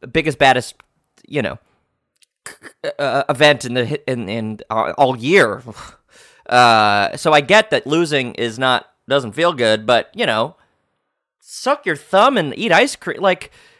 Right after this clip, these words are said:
go camping and suck your thumb and eat ice cream. Like, just, I don't know. You gotta still come off professional, man. You gotta still, like,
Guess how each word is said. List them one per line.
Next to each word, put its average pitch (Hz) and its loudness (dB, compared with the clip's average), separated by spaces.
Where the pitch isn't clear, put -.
go 254 4
camping 240 -2
and 190 -6
suck 254 -4
your 196 -6
thumb 208 -2
and 170 -6
eat 185 -6
ice 180 -4
cream. - -12
Like, 220 -4
just, - -4
I 196 4
don't 139 2
know. 113 -2
You 139 -2
gotta 294 0
still 220 0
come 175 -2
off 160 2
professional, - -4
man. 95 -8
You 135 -6
gotta 165 -2
still, 151 2
like, 101 -2